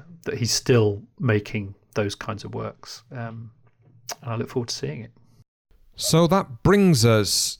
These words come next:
Speaker 2: to our final film of the year, which this year we are in agreement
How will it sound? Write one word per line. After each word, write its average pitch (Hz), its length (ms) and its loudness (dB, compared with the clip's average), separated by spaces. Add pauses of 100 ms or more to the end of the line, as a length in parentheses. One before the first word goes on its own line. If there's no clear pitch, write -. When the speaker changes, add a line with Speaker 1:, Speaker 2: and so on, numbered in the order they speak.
Speaker 2:
to 113 280 4
our 110 220 2
final 110 600 2 (140)
film 110 460 4
of 104 180 0
the 107 80 4
year, 107 260 6
which 139 220 2
this 175 240 4
year 135 400 6
we 127 160 2
are 131 180 6
in 139 80 6
agreement 143 560 4